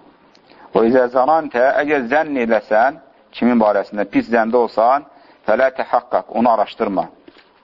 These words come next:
Onu cəras-, cəsduq eləyib araşdırma. Çünki zənn şeytandandır. İnsanın fikrinə salır, beyninə salır. Əgər onu araşdırmasan, səndə ona, onu, günah deyil. Günah etmiş olmayacaqsan.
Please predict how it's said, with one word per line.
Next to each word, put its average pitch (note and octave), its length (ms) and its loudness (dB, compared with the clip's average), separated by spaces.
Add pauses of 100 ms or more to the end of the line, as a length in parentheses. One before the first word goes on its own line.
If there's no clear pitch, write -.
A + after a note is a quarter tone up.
(600)
Onu A2+ 260 2
cəras-, G#2+ 360 0
cəsduq G#2 400 -2
eləyib A2+ 200 -2
araşdırma. F#2 520 -4 (280)
Çünki C#3 300 -4
zənn C#3+ 240 0 (460)
şeytandandır. B2 720 -2 (440)
İnsanın A#2 400 -4 (340)
fikrinə B2 400 0
salır, A#2 400 -2
beyninə A#2 300 0
salır. A#2 480 0 (500)
Əgər C3+ 300 -4
onu D3 200 -2
araşdırmasan, C#3 840 -2 (520)
səndə A#2 320 0
ona, B2+ 360 0
onu, A#2+ 360 -4
günah A#2+ 380 0
deyil. F#2+ 300 -6 (640)
Günah B2 300 2
etmiş B2 280 -6
olmayacaqsan. F#2 540 -4